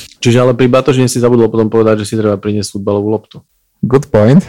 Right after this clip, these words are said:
Speaker 2: Aspoň vidím, že ma počúvaš.
Speaker 1: <laughs> Ale pri našom môžeš aj kameňom dohodiť. Ten tam nájdeš niekde. Sú teda ešte nejaké miesta, ktoré by si odporúčil vidieť?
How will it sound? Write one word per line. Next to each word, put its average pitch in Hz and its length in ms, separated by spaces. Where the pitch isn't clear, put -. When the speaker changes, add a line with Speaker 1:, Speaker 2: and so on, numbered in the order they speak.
Speaker 2:
Aspoň 139 380
vidím, 131 320
že 120 80
ma 117 140
počúvaš. 104 520
Speaker 1:
<laughs> - 1200
Ale 135 180
pri 131 220
našom 127 180
môžeš 110 300
aj 98 80
kameňom 98 340
dohodiť. 85 540
Ten 101 160
tam 95 160
nájdeš 85 340
niekde. 85 460
Sú - 160
teda 131 240
ešte 120 160
nejaké 120 240
miesta, 135 320
ktoré 135 240
by 131 80
si 127 160
odporúčil 117 500
vidieť? 107 540